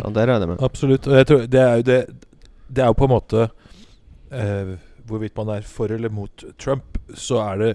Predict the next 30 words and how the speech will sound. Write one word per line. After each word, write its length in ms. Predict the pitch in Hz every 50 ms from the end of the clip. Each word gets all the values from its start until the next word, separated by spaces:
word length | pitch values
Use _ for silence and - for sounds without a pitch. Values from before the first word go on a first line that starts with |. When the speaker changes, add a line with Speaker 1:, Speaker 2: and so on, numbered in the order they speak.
| - 135
Speaker 2:
uansett 540 | 117 120 127 120 - 117 107 _ _ _ -
sunt 480 | - - - 110 98 110 - - -
for 160 | - - 107 95
U 140 | 95 104
S 100 | 101 - -
A 200 | 104 113 113 110 - -
at 300 | 104 101 - - - -
man 200 | 104 95 95 98
har 180 | 87 95 92 -
fått 280 | - 101 90 _ - 98 95
en, 180 | 92 92 95 98
eh, 160 | 98 95 90 - - - - - - _ _ -
en 240 | - 107 104 120
opposisjon 720 | 120 117 - - 101 - 113 104 - - 117 110 120 117 104 -
som 240 | - - 101 95 95
har, 240 | 101 98 90 90 95
eh, 240 | 98 98 98 95 95
makt 540 | 92 95 98 101 95 95 - - _ _ -
til 240 | - 98 92 95 95
å 480 | - - 98 95 95 92 92 90 - - - - _ -
gå 140 | - 98 -
presidenten 460 | - 101 90 - 107 92 82 - - 104
etter 160 | - - 98
i 60 | 101 -
sømmene. 320 | 113 107 92 90 95 113 - _ - - 104
Eh, 480 | 104 98 95 95 95 95 95 95 92 - _ - - - - -
det 140 | - 135 123
gjelder 380 | 117 104 95 95 104 101 101 95
uansett 380 | 98 92 90 - - 95 - _
hvilke, 400 | - 101 90 - _ - 98 92